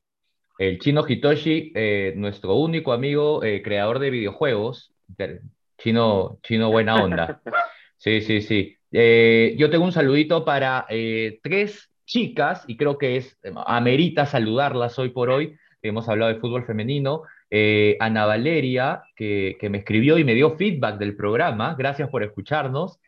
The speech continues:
Speaker 1: Eh, Génesis Surco también, que me, me escribió por el programa. Y Yubitsa, que me dijo, "Pásame el link porque quiero escucharlos". Entonces, gracias, chicas, este, por escucharnos. Compartan, eh, este, este, este podcast a, a todas sus amigas,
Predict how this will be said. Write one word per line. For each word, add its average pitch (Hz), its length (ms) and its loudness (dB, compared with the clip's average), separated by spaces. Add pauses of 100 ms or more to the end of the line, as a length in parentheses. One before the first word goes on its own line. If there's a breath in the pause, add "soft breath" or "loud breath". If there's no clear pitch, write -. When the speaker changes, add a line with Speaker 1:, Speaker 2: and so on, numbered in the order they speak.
(260 soft breath)
Speaker 1:
Eh, 104 360 4
Génesis 147 540 0
Surco 156 360 -2
también, 120 400 -2
que 117 220 -2
me, 98 160 -10
me 104 140 -10
escribió 113 340 -6
por 135 100 -4
el 127 140 -4
programa. 143 640 -2 (260 soft breath)
Y 196 240 4
Yubitsa, 165 480 2
que 143 80 0
me 123 80 0
dijo, 151 300 0
"Pásame 202 400 0
el 170 100 -2
link 233 280 -4 (120)
porque 123 260 -4
quiero 160 200 0
escucharlos". 113 760 -6 (440 soft breath)
Entonces, 120 300 0
gracias, 160 360 4
chicas, 175 520 0 (100)
este, 101 960 -2
por 104 100 -2
escucharnos. 147 840 -4
Compartan, 139 760 0
eh, 107 300 -4
este, 113 340 -4
este, 113 560 0
este 120 200 0
podcast 139 460 -2
a, 101 160 -4
a 101 120 -6
todas 123 160 -4
sus 135 160 -10
amigas, 127 480 -4